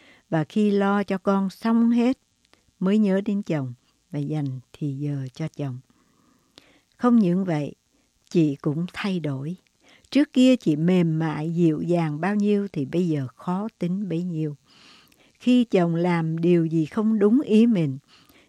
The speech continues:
chị sửa sai ngay. Nhiều khi còn nặng lời với chồng, nói những câu khiến chồng bị tổn thương. Khi gặp nan đề hay chuyện khó khăn, căng thẳng trong sở làm,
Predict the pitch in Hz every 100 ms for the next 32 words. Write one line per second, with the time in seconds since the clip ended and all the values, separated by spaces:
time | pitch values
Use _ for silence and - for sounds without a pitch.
0 | - 175 151 143 - 160 180 - 214 190
1 | 180 180 180 170 _ _ _ _ - 196
2 | 196 - 247 254 - 170 151 151 151 170
3 | 175 160 143 165 196 175 147 127 - _
4 | _ 175 190 233 226 147 160 - 175 175
5 | 180 - _ _ 208 202 233 - 156 135
6 | 139 143 139 - _ 156 131 143 - -
7 | 160 147 143 _ _ _ _ _ _ _
8 | _ _ _ _ _ _ _ _ _ _
9 | _ _ - 247 214 165 - 190 196 196
10 | 160 143 131 123 135 - 185 196 180 139
11 | 139 - 190 196 240 - 196 196 - 185
12 | 196 185 170 139 156 202 180 175 - 135
13 | 160 170 143